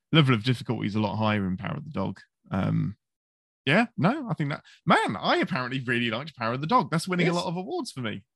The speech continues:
Speaker 2: Yeah, yes, you do.
Speaker 1: Yeah.
Speaker 2: Yeah.
Speaker 1: Jane Campion's really good. She's great.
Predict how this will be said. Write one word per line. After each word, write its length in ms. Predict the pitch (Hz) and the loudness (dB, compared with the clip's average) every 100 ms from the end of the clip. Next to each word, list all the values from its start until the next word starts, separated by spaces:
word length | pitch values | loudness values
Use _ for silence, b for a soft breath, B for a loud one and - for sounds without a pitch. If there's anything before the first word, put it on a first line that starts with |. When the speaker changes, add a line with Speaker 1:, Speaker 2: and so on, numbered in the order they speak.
| _ _ - | _ _ -10
Speaker 2:
Yeah, 180 | - - | -8 -6
yes, 220 | 104 151 | -4 -2
you 60 | 170 | -2
do. 80 | 185 | -2
Speaker 1:
Yeah. 260 | 165 - 139 | -4 -4 -8
Speaker 2:
Yeah. 60 | - | -2
Speaker 1:
Jane 180 | 143 139 | -2 0
Campion's 420 | 160 160 123 110 | -2 -2 -4 -2
really 160 | 127 123 | -2 -2
good. 200 | 147 - | -6 -4
She's 200 | 143 - | -6 -4
great. 760 | 113 107 113 127 135 131 113 | 0 2 4 6 6 6 4